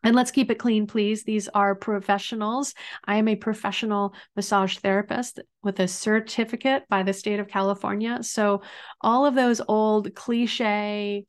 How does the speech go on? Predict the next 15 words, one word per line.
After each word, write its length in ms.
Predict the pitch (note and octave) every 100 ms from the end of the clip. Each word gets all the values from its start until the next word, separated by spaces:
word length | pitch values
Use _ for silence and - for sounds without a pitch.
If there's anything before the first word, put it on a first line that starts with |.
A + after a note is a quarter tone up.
| -
inappropriate 1000 | C#4 C#4+ C4 A#3 A#3+ A3+ G#3+ G#3 G3 - - _ _
comments 880 | - B3+ A3+ A3 G#3+ - - - - - - - -
don't 220 | A#3+ A#3+
have 140 | B3
their 80 | A#3
place 320 | A3+ A3 G3+
in 200 | - A#3
the 60 | A#3+
treatment 400 | A#3 A3+ A3+ A3
room 480 | G#3 G3+ G3+ G3 G3 - _ _ _ _
or 220 | A3 A3+
in 100 | A3+
the 80 | G3+
comments 420 | G3 G3 F#3 F3+
here, 340 | - F3+ F3